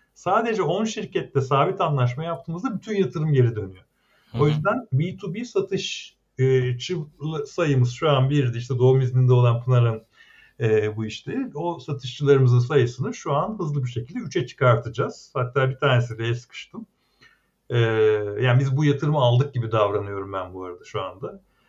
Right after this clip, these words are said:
Speaker 2: Hı hı.
Speaker 1: E, B two B satışçı sayımızı, e, üçe çıkartacağız ve çok hızlı bir büyüme sağlayacak bize bu diye düşünüyorum.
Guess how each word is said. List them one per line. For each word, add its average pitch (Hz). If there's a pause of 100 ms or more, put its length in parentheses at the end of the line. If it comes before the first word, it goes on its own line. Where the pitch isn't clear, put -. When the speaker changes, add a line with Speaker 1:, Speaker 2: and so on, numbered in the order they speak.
(300)
Speaker 2:
Hı 120
hı. 120
Speaker 1:
E, 123 (920)
B 165
two 190
B 165
satışçı -
sayımızı, 120
e, 113
üçe 123
çıkartacağız 170
ve 156
çok -
hızlı 120
bir 147
büyüme 131
sağlayacak 120
bize 110
bu 123
diye 123
düşünüyorum. 123